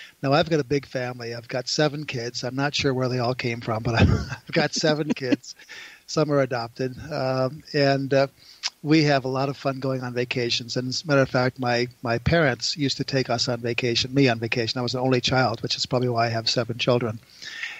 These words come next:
And we had a wonderfully close family. We went to, I, some of the big vacations I can remember were, uh, in, uh,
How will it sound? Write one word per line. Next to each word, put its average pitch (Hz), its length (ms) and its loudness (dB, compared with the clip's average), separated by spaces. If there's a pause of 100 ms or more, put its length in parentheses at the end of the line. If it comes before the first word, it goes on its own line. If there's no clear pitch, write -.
(160)
And 139 260 4
we 151 140 6
had 139 140 4
a 123 140 0
wonderfully 147 600 2
close 135 380 0
family. 127 340 -2
We 127 120 2
went 127 260 2
to, 127 340 2
I, 143 160 2 (220)
some 151 160 -2
of - 20 -6
the 139 80 2
big 131 220 2
vacations 131 540 -2
I 123 80 -2
can 123 120 -6
remember 127 400 0
were, 120 280 0 (120)
uh, 110 240 -6 (400)
in, 117 320 -2
uh, 113 200 2